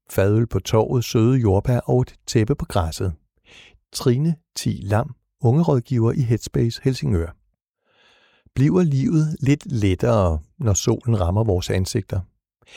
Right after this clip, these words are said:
Det er et spørgsmål, som vi stiller os selv i Headspace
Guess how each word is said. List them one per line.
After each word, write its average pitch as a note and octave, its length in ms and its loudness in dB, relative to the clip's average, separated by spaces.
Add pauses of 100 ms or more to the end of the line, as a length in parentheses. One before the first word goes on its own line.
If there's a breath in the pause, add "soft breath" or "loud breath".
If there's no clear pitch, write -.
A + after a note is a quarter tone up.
(140 loud breath)
Det B2 60 2
er - 20 6
et A#2 80 0
spørgsmål, A#2+ 600 2 (100)
som A#2+ 220 -2
vi B2 60 0
stiller G#2+ 280 0
os G#2 360 -2
selv - 300 0
i A#2+ 100 2
Headspace F#2+ 580 -2